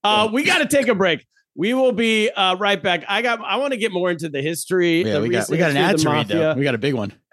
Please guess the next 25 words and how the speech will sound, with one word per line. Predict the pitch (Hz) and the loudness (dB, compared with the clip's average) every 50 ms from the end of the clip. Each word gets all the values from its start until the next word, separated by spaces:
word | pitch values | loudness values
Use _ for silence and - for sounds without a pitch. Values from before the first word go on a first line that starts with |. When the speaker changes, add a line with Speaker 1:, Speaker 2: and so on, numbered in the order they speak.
| - | -2
Speaker 1:
We | 139 156 175 | 0 2 2
gotta | 185 170 156 151 | 2 2 0 0
talk | - 170 160 143 | 0 -2 -2 0
about, | 143 151 147 | 0 -2 -2
well, | 147 151 143 | 0 -2 -2
the | 139 147 | 0 0
nineties, | 143 151 170 185 208 220 220 208 202 202 170 135 151 | 0 2 2 2 2 2 2 0 -2 -2 -4 -6 -6
the | 156 165 | -4 0
eighties. | 175 196 214 214 208 214 208 202 151 - - - - | 0 2 2 2 0 0 0 -2 -4 -6 -6 -4 -2
I | 165 | 0
wanna | 175 185 190 151 | 0 0 -2 -2
find | - 170 170 165 | -2 -2 -2 0
out | 160 156 | 0 -2
about | 151 151 143 | -2 0 0
all | 147 151 160 | 0 2 2
those | 160 160 156 123 127 | 2 2 0 0 -2
war, | 143 156 156 156 | 0 0 0 0
the | 160 143 | 0 0
mafia | 147 143 143 156 147 - 180 165 | 0 0 0 -2 -2 -2 -4 -2
wars | 156 156 151 151 151 131 | -2 -2 -2 -2 -4 -4
going | - 165 151 151 147 | -4 -2 0 0 0
on. | 147 147 151 147 135 | 0 0 0 -2 -2
But | - 156 - | -4 -6 -4
Kaplan, | - 196 202 196 190 - - 165 151 139 139 143 - _ - | -2 -2 0 0 -2 -2 -4 -6 -6 -6 -6 -8 -10 _ -8
um, | 147 139 135 135 135 131 131 127 | -6 -4 -2 -2 -2 -2 -4 -6